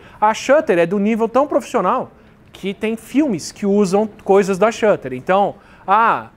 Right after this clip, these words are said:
sei lá, é, Deadpool dois, aí eles tão mostrando São Francisco filmada de cima. Às vezes eles não filmaram aquilo pro filme, eles vieram aqui na Shutter e compraram aquele trecho.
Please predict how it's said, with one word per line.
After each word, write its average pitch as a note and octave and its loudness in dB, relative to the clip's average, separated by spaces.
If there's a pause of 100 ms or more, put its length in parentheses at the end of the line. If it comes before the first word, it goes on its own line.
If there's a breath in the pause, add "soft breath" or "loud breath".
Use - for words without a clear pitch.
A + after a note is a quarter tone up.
sei A3 -2
lá, D3 0 (840 loud breath)
é, C#3 0
Deadpool A3 0
dois, F3 0
aí C#3+ -2
eles G3 -4
tão A3+ 0
mostrando A3 -4
São A3+ -4
Francisco B3 -4
filmada G3 0
de D#3+ -8
cima. A3 -6 (500 soft breath)
Às E3 0
vezes F3+ 0
eles G#3 -4
não A#3 0
filmaram D4+ -4
aquilo D4 -4
pro F4 -8
filme, G#3+ -2
eles C#3+ -2
vieram F3+ 2
aqui G#3 -4
na G#3 0
Shutter F#3 0
e A#3 -4
compraram A#3+ 0
aquele C4+ -10
trecho. - -4